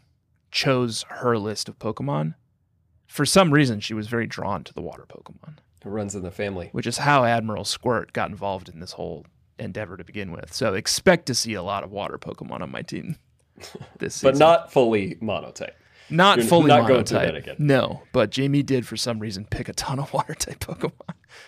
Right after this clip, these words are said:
Speaker 1: I guess they're cuties.
Speaker 2: I think it is also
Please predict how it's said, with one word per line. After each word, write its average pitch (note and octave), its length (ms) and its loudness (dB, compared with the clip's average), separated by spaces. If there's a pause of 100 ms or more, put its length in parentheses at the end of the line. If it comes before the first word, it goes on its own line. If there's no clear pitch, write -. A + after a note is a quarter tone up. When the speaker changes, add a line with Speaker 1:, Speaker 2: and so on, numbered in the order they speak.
(320)
Speaker 1:
I F3+ 80 4
guess A#3 160 6
they're D4+ 100 4
cuties. - 480 6
Speaker 2:
I D3+ 100 8
think F#4+ 200 8
it A3+ 100 8
is F3+ 220 8
also C#3+ 680 6